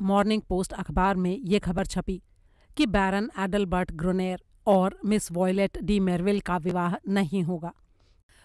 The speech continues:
उसी अखबार में मिस किटी विंटर पर तेजाब फेंकने के गंभीर अपराध में चलाए गए मुकदमे की पेशी की खबर भी छपी थी।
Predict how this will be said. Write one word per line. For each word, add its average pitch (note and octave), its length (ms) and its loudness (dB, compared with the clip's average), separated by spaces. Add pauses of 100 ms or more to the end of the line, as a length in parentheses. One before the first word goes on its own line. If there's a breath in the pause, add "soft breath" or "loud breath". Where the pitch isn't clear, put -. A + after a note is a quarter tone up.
(100)
उसी C#4 240 4
अखबार F3+ 400 0
में F3+ 260 -4
मिस G3+ 240 0
किटी A3 300 -2
विंटर F#3+ 340 0
पर F3 200 -4 (380 soft breath)
तेजाब G3+ 360 4
फेंकने G3 480 -2
के F#3 260 -4
गंभीर G3 440 0
अपराध F3+ 440 0
में G3+ 120 2
चलाए F3+ 400 0
गए F#3 160 -2
मुकदमे F#3 480 -2
की G#3 140 -6
पेशी F3+ 360 -2
की F#3 140 -8
खबर F3 300 -4
भी F#3+ 140 -2
छपी E3+ 340 -6
थी। - 180 -12